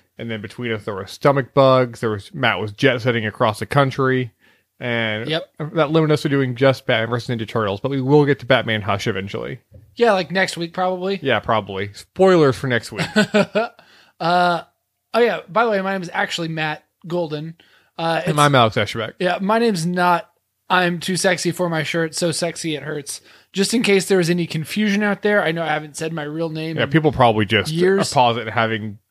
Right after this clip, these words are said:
Speaker 1: deep discussions right now.
Speaker 2: Yeah.
Speaker 1: Their box socials have taken a r-, weird turn.
Speaker 2: Yeah, uh, <laughs> their box socials?
Speaker 1: Yeah, box social.
Speaker 2: What the fuck is
Speaker 1: It's like
Speaker 2: is
Speaker 1: a
Speaker 2: that, like, an
Speaker 1: hootenanny?
Speaker 2: ice cream social?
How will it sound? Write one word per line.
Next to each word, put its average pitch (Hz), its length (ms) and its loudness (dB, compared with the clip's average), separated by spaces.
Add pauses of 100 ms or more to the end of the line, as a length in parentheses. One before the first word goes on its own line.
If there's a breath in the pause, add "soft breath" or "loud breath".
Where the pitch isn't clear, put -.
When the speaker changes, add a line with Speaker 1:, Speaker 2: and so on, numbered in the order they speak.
(240)
Speaker 1:
deep 139 380 0
discussions 117 600 -8
right 113 200 -8
now. 104 400 -10
Speaker 2:
Yeah. 160 240 -4
Speaker 1:
Their 139 160 6
box 127 360 4
socials 110 500 -2
have 107 180 -10
taken 113 240 -6
a 107 60 -6
r-, 101 220 -10
weird 113 400 -10
turn. 113 280 -10 (300 loud breath)
Speaker 2:
Yeah, 165 320 0
uh, 170 220 2
<laughs> - 40 -8
their 185 200 2
box 160 460 -6
socials? 262 540 -6
Speaker 1:
Yeah, 110 220 0
box 113 300 -4
social. 147 320 -8 (180)
Speaker 2:
What - 180 -20
the 131 120 -18
fuck - 340 -20
is 135 60 -18
Speaker 1:
It's - 100 -8
like 202 80 6
Speaker 2:
is 254 80 4
Speaker 1:
a - 20 0
Speaker 2:
that, - 60 -4
like, 147 180 2
an 147 60 -4
Speaker 1:
hootenanny? 139 60 2
Speaker 2:
ice 156 80 4
cream 233 180 0
social? 254 420 -4